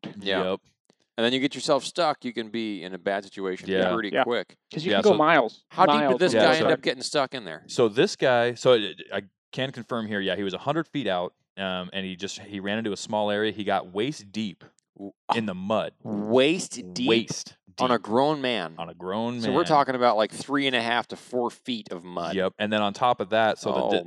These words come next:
Speaker 1: my.
Speaker 2: call to dispatch was sent out about nine fifty A M, so roughly, you know, around mid-morning. And by the time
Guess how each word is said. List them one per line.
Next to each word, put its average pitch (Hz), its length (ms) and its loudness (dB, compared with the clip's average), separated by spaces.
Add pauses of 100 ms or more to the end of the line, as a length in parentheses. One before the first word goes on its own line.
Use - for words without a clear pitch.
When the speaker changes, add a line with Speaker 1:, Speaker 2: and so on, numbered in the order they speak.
(140)
Speaker 1:
my. 90 120 0
Speaker 2:
call 139 160 6
to 131 80 2
dispatch 113 480 0
was 95 100 -10
sent 101 160 -4
out 98 140 0
about 87 320 -4
nine 95 340 -6
fifty 90 320 -6
A 87 180 -6
M, 85 220 -14
so 78 240 -14
roughly, 90 560 -6 (100)
you 90 120 -16
know, 85 260 -14 (400)
around 90 240 -10
mid-morning. 95 540 -6 (520)
And 95 260 -2
by 95 80 0
the 90 60 -6
time 117 580 -2